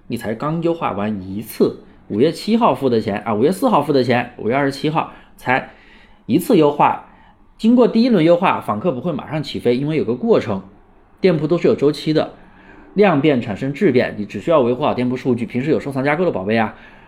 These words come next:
还有新上的宝贝数据不错的，主动可以去破个零。最重要的是有潜力款的宝贝一定要做一个小单量的持续发补单。”哎，他就按照我这样一个操作继续操作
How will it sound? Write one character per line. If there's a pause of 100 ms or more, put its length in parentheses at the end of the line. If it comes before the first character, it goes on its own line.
还
有
新
上
的
宝
贝
数
据
不
错
的，
主
动
可
以
去
破
个
零。
最
重
要
的
是
有
潜
力
款
的
宝
贝
一
定
要
做
一
个
小
单
量
的
持
续
发
补
单。” (340)
哎，
他
就
按
照
我
这
样
一
个
操
作
继
续
操
作